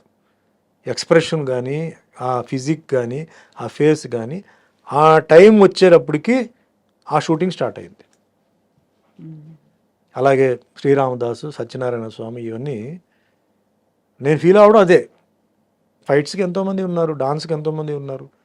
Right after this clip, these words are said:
Speaker 1: గ్లామర్‌కి ఎంతోమంది ఉన్నారు, but ఈ క్యారెక్టర్ చేయడానికి ఎంతమంది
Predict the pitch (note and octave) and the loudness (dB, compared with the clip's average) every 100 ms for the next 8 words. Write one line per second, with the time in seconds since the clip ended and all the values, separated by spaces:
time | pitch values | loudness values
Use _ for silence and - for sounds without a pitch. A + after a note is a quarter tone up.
0 | _ _ _ - B2 C#3+ D#3 C#3+ C#3 C#3+ | _ _ _ -12 -8 -6 -6 -6 -10 -14
1 | C#3 B2+ A#2 A#2 B2+ B2 C#3+ E3+ F3 F3 | -14 -14 -16 -10 -10 -8 -6 -2 -2 -2
2 | F3+ E3+ F3 E3 E3 D#3+ D3 D#3+ D#3+ D#3 | -4 -8 -6 -6 -6 -12 -14 -12 -12 -12